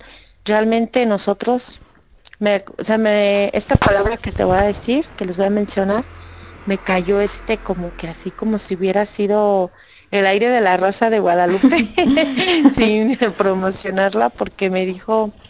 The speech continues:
me dicen mis hijos, dicen, "¿Sabes qué? Que sí, te preferimos, preferimos verlos separados y felices que estar contentos,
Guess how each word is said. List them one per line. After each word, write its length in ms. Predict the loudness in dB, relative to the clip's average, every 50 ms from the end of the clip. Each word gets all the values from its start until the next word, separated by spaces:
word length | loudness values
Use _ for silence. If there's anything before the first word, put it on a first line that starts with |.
| _ -20 -20 -20 _ _ _ _ -20 -20 _ _ _ -20 -12 -6
me 180 | -4 -2 -2
dicen 320 | -2 -2 -2 -4 -4 -2 -4
mis 180 | -6 -6 -8
hijos, 240 | -8 -6 -6 -6 -8
dicen, 340 | -8 -12 -10 -10 -10 -12 _ _ _ _ _ -20 -20 -20 -20 -20 _ -8
"¿Sabes 320 | -2 -2 0 0 0 -4
qué? 220 | -4 -4 -4 -4 -4
Que 120 | -6 -10
sí, 240 | -10 -8 -8 -8 -8
te 160 | -6 -6 -6
preferimos, 840 | -4 -4 -6 -4 -2 -2 0 0 0 0 0 0 0 -2 -4 -12 -14 -10
preferimos 560 | -8 -4 -2 0 0 2 2 0 0 -2 -2
verlos 340 | -2 0 2 2 0 0 -2
separados 840 | -6 -10 -6 -2 -2 0 2 0 0 0 0 -2 -2 -4 -10 -16 _ _ _ _ _ _ _ _ _ _ _ _ _ _ _ -8
y 200 | -6 -6 -6 _ _ _ _ _ _
felices 800 | -2 0 0 0 0 0 -2 0 0 2 2 0 -2 -6 -18 -20 _ _ -4
que 100 | -4 -4
estar 300 | -4 -2 -2 -4 -2 -2
contentos, 800 | -2 -2 0 0 0 0 0 -2 -2 -4 -4 -4 -4 -6 -6